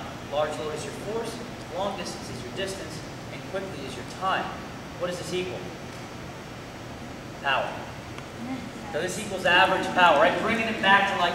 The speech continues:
you know, that's been a long time. It's like, yeah, I believe that was, like, you know, fifth grade, you know,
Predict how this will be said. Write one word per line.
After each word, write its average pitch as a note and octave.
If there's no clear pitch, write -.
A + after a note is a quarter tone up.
you E3
know, D3+
that's F3+
been G3+
a F#3
long F#3
time. F#3
It's -
like, E3+
yeah, -
I G3
believe F#3
that E3
was, E3
like, C#3+
you C3+
know, C3+
fifth B2
grade, C#3+
you -
know, -